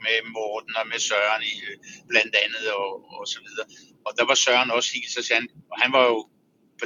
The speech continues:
det tidspunkt var han jo en af de bedste midtbanespillere, øh, allround midterspillere, der var, øh, dengang han spillede Bayern München,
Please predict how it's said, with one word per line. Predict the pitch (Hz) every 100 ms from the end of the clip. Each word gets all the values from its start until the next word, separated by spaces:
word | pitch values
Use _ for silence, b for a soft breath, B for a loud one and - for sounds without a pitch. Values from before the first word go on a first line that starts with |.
| 151
det | 156 139
tidspunkt | 127 - 123 113
var | 117
han | 117
jo | 123
en | 127
af | 120
de | -
bedste | 120 123
midtbanespillere, | 120 117 117 110 - 110 110 - B B B -
øh, | 110 107 139
allround | 135 123 123
midterspillere, | 120 117 - 113 113 113
der | 107 113
var, | 127 _ b _ 113
øh, | 113 123
dengang | 113 113
han | 117 -
spillede | 120 117
Bayern | 117 117 120
München, | 123 - 120